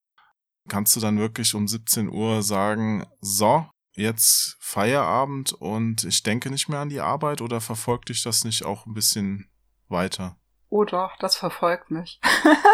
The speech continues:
Speaker 2: Also richtig.
Speaker 1: Dachte ich mir schon, ne?
Speaker 2: Es kann passieren, wenn man mit mir abends weggeht oder so, dass ich zwischendurch ein etwas, wie soll ich sagen, in die Ferne starre und, äh, murmle, „Ah,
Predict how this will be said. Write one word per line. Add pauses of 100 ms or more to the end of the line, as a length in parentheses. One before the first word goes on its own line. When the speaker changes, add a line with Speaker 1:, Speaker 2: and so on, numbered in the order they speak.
(520)
Speaker 2:
Also
richtig.
Speaker 1:
Dachte
ich
mir
schon,
ne?
Speaker 2:
Es
kann
passieren,
wenn
man
mit
mir
abends
weggeht
oder
so,
dass
ich
zwischendurch
ein
etwas, (1900)
wie
soll
ich
sagen,
in
die
Ferne
starre
und,
äh,
murmle, (800)
„Ah,